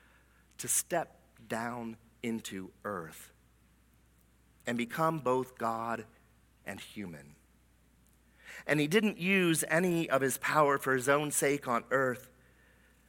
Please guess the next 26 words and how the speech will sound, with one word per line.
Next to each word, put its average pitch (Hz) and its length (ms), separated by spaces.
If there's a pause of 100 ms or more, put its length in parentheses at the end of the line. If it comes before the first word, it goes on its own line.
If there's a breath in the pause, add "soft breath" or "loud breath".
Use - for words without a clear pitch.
(280 soft breath)
but 131 100
he 135 80
used 190 420
it 180 140
all 123 480 (880)
for - 80
the 120 120
sake 123 420 (240)
of 113 140
others. 92 500 (2500 soft breath)
When 220 280
we 214 180
truly 226 520
understand 120 760 (920 loud breath)
the 147 100
lengths 156 640
that 120 360
God 156 420
went 151 300
through 123 380
to 120 120
show 170 320
his 151 260
love 147 340
for 113 220
us, 107 360